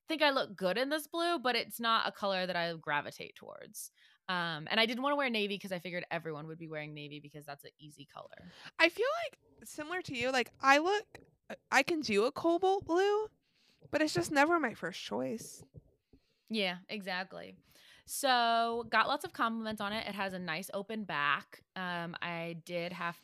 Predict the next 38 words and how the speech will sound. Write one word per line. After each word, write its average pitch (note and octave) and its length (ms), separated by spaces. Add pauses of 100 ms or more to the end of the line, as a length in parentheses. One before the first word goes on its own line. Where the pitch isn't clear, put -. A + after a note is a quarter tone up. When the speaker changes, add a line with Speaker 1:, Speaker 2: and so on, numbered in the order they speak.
(140)
Speaker 1:
to E3 580 (420)
wear, E3+ 720
um, F#2+ 460 (120)
tape - 420
on F3+ 120
the E3+ 60
dress D3+ 340
'cause E3+ 160
it - 80
was, D#3 140
like, - 320
just - 500 (200)
very D#3+ 560
flowy D4 580
<laughs> F#4+ 160 (340)
up C4+ 140
top. C4+ 200
Speaker 2:
Titties G3+ 320
out. F#3+ 320
Speaker 1:
And, G#3+ 640 (180)
yeah, G3+ 320
giant G3+ 560 (100)
heart, - 280
silver A#3+ 260
heart C4+ 180
necklace F3 500
that G#3+ 140
I - 180
also C4 260
got G3 140
a F3 40
lot E3 140
of F3 80
compliments D#3 440
on. D3+ 200
They E3+ 80
were F#3 80
like, G#3 180